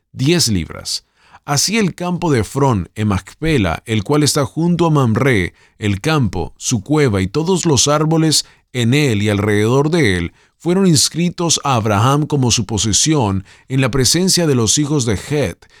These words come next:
que pertenecían al consejo gobernante de la ciudad. Muy bien, mis amados, ahora vamos al libro de Primera de Reyes, capítulo uno, verso uno al veintiuno.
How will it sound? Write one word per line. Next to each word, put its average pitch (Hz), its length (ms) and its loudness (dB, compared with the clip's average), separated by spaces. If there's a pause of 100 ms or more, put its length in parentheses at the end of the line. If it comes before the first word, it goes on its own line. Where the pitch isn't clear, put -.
(120)
que 143 140 -4
pertenecían 135 720 0
al 156 100 0
consejo 135 520 2
gobernante 117 640 0
de 113 120 0
la 110 100 0
ciudad. 98 460 -2 (300)
Muy 107 100 -4
bien, 143 160 2
mis 165 160 2
amados, 151 340 0
ahora 123 180 2
vamos 131 320 0
al 113 80 0
libro 127 220 2
de 113 100 2
Primera 110 380 0
de 110 80 2
Reyes, 135 500 0
capítulo 110 460 -2
uno, 147 360 2
verso 110 340 0
uno 127 340 0
al 127 80 2
veintiuno. 104 680 -2